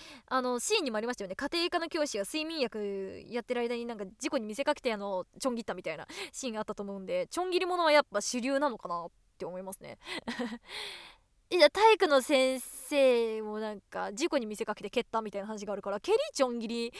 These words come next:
握りつぶしは結構主流なのかなって思いますね。だから、あの、拳で、<laughs> 拳で、今度はぜひ、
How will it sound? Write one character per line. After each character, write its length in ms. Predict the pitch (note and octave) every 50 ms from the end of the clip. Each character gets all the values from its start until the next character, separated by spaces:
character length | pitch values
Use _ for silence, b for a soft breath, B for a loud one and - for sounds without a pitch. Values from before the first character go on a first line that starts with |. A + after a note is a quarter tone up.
| B B B B B B B B B B _ -
握 140 | A#3+ B3 A#3+
り 200 | D#4 F4+ F#4 D#4
つ 80 | -
ぶ 80 | E4+ F#4
し 100 | D#4+ E4+
は 100 | E4 D#4+
結 180 | - E4 D4+ -
構 140 | G#3+ G3+
主 120 | F#3+ - A#3
流 140 | A#3 A#3 A#3
な 80 | B3
の 80 | A3 A3+
か 100 | - F#3
な 180 | F#3 F#3+ F#3
っ 40 | F#3
て 140 | _ - F3
思 100 | E3+ E3
い 60 | D3+
ま 100 | D#3+ -
す 80 | - -
ね。 240 | - A2 A2 - - _ _ _ _ _ _ _ _ _ _ _ - -
だ 120 | B3+ C#4 C4+
か 140 | - A#3
ら、 360 | A3+ B3+ C4 A#3+ G3+ C3+ - - B B B B B B _
あ 220 | - - B3+ A#3+ A#3+
の、 380 | A#3+ A#3 A#3 A#3 A#3 A#3 G#3 - - _ _ _ _ _ _ _ _ _ _ _ _ - A#3+ - _ - - _
拳 220 | - - - E4+ D4
で、 360 | F4 G#4+ - - G4+ G4 G#4 F4+ F#4 - -
<laughs> 1000 | - D#4+ D4 C#4+ C#4+ - F4 F#4+ A4+ E4 F4 A4+ F#4+ A4 D5+ D5 C#5+ C#5+ C#5 A4+ -
拳 360 | - - E4+ D#4+ F#4+ - B3
で、 120 | D4 D4 - - - B C#5 B B D#5+ C#5+ A#4 B
今 180 | - - F4+ C4
度 80 | A3
は 80 | A3 G#3
ぜ 100 | F#3+ A3+
ひ、 220 | G#3 G#3+ F#3 -